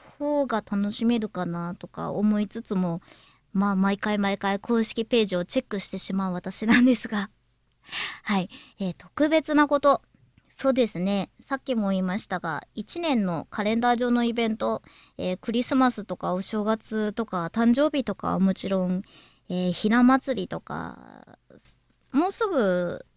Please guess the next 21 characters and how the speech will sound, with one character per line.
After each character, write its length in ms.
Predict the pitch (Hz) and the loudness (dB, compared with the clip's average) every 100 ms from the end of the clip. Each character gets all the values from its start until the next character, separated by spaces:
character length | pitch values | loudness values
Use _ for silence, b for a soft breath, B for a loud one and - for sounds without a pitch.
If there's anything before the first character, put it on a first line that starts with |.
| _ _ | _ _
父 320 | - - 302 | -4 -2 -2
の 160 | 277 254 | 0 0
日 340 | - 180 165 | -2 -2 -4
と 120 | - 202 | -6 -6
か 160 | 123 | -6
で 100 | - | -6
す 180 | 180 - | -10 -6
よ 140 | 208 | -2
ね。 140 | 269 381 440 _ - | 2 2 0 _ -8
え 100 | 185 | -6
ー、 20 | |
そ 200 | 175 262 | -2 2
う 60 | 269 | 4
い 60 | 277 | 4
う 120 | 277 | 2
時 320 | 330 - 330 | 0 0 4
も、 420 | 262 277 285 - _ _ - | 6 8 6 4 _ _ -2
ま 140 | 277 | 4
あ、 40 | 285 | 6
何 280 | 269 294 269 | 8 6 4
か 360 | 196 180 - | 2 2 0